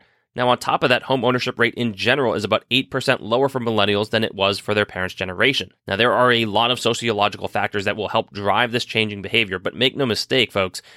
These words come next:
the economics are a big part as well. The sheer fact that tuition is the highest it's ever been in a generation that is statistically the most educated means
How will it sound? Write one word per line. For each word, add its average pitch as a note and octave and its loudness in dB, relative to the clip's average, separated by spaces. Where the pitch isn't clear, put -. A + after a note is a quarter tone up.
the A2 -4
economics A#2+ 2
are G2 2
a F2 2
big A#2+ -6
part G#2+ 2
as G2 -2
well. A2 0
The A#2+ 2
sheer C#3+ 2
fact C3+ 2
that A#2+ -4
tuition B2 -2
is A2 -2
the G#2+ 0
highest C3 0
it's - -2
ever A#2+ -2
been G#2 0
in C#3 0
a B2+ 2
generation B2+ 0
that A#2+ 2
is - -2
statistically C3 -2
the B2+ 2
most A2+ 2
educated D3 -2
means C3 -2